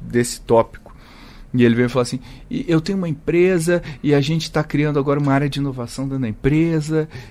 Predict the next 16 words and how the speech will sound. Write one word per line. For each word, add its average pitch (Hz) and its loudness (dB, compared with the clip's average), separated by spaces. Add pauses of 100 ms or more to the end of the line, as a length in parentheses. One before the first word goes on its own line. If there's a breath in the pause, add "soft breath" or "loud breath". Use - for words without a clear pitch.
(120 loud breath)
e - -6
tal. 151 0 (320 loud breath)
Daí, 139 -2
eh, 139 2
tamo 143 0
botando 143 -2
duas 160 0
pessoas, 170 0
vamos 156 -2
criar 151 4
um 135 4
squad, 165 -2
babá, 156 -2
babá." 151 -2
Deu, 147 0
"Tá. 131 4